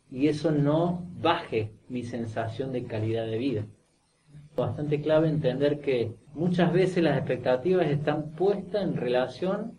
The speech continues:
a lo ajeno, a lo externo, a variables externas, donde no tengo mucho control. También podríamos hacer la distinción entonces entre expectativas y objetivos,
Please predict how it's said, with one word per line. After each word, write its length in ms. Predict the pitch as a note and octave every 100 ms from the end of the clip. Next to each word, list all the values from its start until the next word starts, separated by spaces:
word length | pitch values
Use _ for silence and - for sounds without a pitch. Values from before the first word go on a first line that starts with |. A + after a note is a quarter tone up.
| -
a 120 | A#2
lo 180 | A#2+ A#2
ajeno, 460 | A2+ - F3 B2
a 60 | A2+
lo 100 | A#2
externo, 640 | A2+ - C3+ - G#2 G#2+ - - _ _
a 80 | B2
variables 580 | B2 B2+ F3 F#3 D3 A#2
externas, 560 | A2+ - A2+ G2+ -
donde 240 | - D3+ D3+
no 140 | F3
tengo 160 | F3+ F3+
mucho 240 | F3 E3+
control. 500 | C#3+ C#3 C#3+ A2+ G#2+ - - _ _ _ _ _ _ _ -
También 420 | C3 D3 E3+ F3
podríamos 440 | - D3 D#3+ E3 D3+
hacer 200 | D3+ E3+
la 40 |
distinción 560 | D#3+ D3 D3 C#3 F3 F3
entonces 400 | D3 D3 C#3 B2+
entre 280 | A2+ A#2
expectativas 960 | A2+ C3 B2+ C#3 C3+ F3 G3 G#3+ A#3 - -
y 120 | C3
objetivos, 840 | B2 A2 B2 A#2+ C#3 G#2 G2+ -